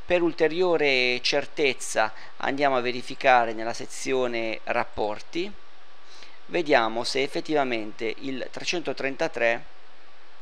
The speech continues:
si sia collegato. Perfetto, si è collegato. Quindi adesso non ci resta che, eh, fare i test. Prima chiaramente di fare i test dobbiamo andare a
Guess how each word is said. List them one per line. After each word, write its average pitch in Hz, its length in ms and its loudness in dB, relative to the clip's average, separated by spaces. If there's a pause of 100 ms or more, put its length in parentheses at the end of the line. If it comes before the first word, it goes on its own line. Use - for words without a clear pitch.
(380)
si - 240 -6
sia 117 320 2
collegato. 110 720 0
Perfetto, 117 720 -2
si - 160 -2
è 123 60 -4
collegato. 113 580 -2
Quindi 156 260 0 (640)
adesso 151 720 2 (100)
non 156 220 -2
ci 170 160 2
resta 123 480 0
che, 135 440 0
eh, 117 380 2
fare 120 400 2
i 113 240 -2
test. 113 580 0 (440)
Prima 156 280 2
chiaramente 139 400 2
di 113 100 -4
fare 139 180 4
i 160 60 -4
test 160 520 2
dobbiamo 139 460 2
andare 117 600 4
a 117 360 4